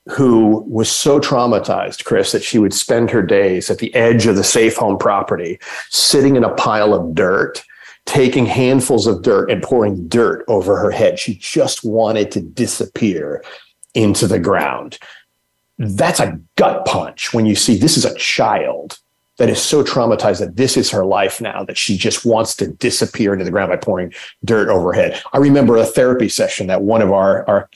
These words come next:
our, uh, caregivers gave in, um, our safe home in the Philippines for girls, where she had the, uh, the kids walk down this pathway that winds its way through our property. And, um, uh, she says, "I want you to picture your future.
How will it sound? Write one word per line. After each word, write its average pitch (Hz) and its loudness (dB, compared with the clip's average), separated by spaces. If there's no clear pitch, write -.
our, 95 0
uh, 95 0
caregivers 117 0
gave 101 2
in, 101 -2
um, 92 -2
our 101 2
safe 127 0
home 113 0
in 95 -2
the 92 -6
Philippines 113 -2
for 101 -8
girls, 127 2
where 107 0
she - -2
had 131 0
the, - 0
uh, 113 -2
the 113 2
kids 110 2
walk 104 2
down 113 0
this 98 -2
pathway 123 0
that 95 -4
winds 104 0
its 107 -4
way 104 2
through 107 2
our 101 2
property. 95 -4
And, 101 -2
um, 98 -2
uh, 101 -2
she - -2
says, 120 2
"I 113 4
want 135 2
you 160 6
to 143 4
picture - -2
your 113 4
future. - -4